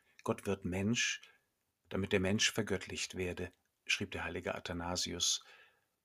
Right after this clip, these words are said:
Auch das unterscheidet uns von ihm, dass wir nicht Mensch geworden sind. Wir sind als Menschen geworden, was wir sind.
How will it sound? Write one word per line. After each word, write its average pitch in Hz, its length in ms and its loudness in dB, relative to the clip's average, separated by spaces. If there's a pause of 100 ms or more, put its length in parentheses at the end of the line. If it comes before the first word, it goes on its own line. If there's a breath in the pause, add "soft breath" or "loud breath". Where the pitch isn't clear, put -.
(180)
Auch 101 300 4
das - 240 6
unterscheidet 98 640 0
uns 92 160 0
von - 240 0
ihm, 87 320 -4
dass - 240 2
wir 95 140 0
nicht 92 260 -2
Mensch 98 380 2
geworden 98 540 2
sind. 80 500 -6 (920)
Wir 101 160 4
sind 92 460 2
als 113 320 4
Menschen 87 420 2
geworden, 95 540 0
was - 180 2
wir 107 100 2
sind. 113 320 2